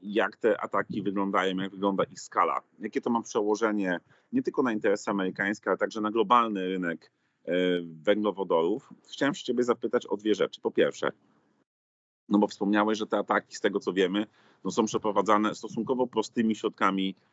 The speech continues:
napadu. Znaczy one są proste o tyle, że tak jak powiedziałeś, no, jeżeli państwo przesunie określone środki, e, obrony przeciw napadowi powietrznemu, no to jest w stanie je łatwo zidentyfikować i wyeliminować.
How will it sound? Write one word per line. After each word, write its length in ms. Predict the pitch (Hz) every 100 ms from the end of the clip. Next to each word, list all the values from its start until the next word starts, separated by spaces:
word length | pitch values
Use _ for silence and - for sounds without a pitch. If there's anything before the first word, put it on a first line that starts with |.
| _ -
napadu. 480 | 101 101 82 180
Znaczy 240 | - 90 113
one 100 | 120
są 180 | 127 -
proste 300 | 123 - 113
o 60 |
tyle, 240 | - 123 120
że 60 |
tak 120 | -
jak 100 | -
powiedziałeś, 500 | 107 104 107 101 95
no, 180 | 123 110 - _ _ _ -
jeżeli 460 | 117 117 143 139
państwo 680 | 120 127 120 123 - 95 87 - _ _ _ -
przesunie 440 | - 113 139 120
określone 480 | 107 107 - 120 107
środki, 680 | - 117 107 - - 95 90 _ _ _ _
e, 360 | - 101 98 95 -
obrony 460 | 101 104 107 104
przeciw 640 | 95 - 104 - 98 - - 98
napadowi 520 | 95 98 101 101 98
powietrznemu, 540 | 98 90 87 - 110 110
no 80 | 107
to 80 |
jest 120 | 101 104
w 0 |
stanie 260 | 104 104
je 60 | 98
łatwo 300 | 101 - 104
zidentyfikować 880 | 95 101 101 _ - 104 95 92 -
i 220 | 95 92 - _ _
wyeliminować. 920 | 95 104 101 101 98 82 76 82 -